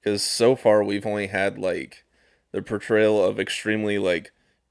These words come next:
dogmatic practicing Jedi and, like, the aftermath of those people being wiped out. I like the idea of seeing kind of the real world parallel of, like, that middle gr-, ground where, like, after a religion starts building, you see the individuality with it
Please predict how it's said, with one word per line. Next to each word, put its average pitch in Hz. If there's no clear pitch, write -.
dogmatic 101
practicing 98
Jedi 92
and, 92
like, 82
the 107
aftermath 95
of 92
those 92
people 95
being 98
wiped 92
out. 92
I 98
like 110
the 107
idea 95
of 87
seeing 95
kind 92
of 90
the 82
real 101
world 98
parallel 98
of, 95
like, 92
that 95
middle 92
gr-, 87
ground 80
where, 90
like, 90
after 95
a 95
religion 95
starts -
building, 92
you 90
see 92
the 92
individuality 95
with -
it -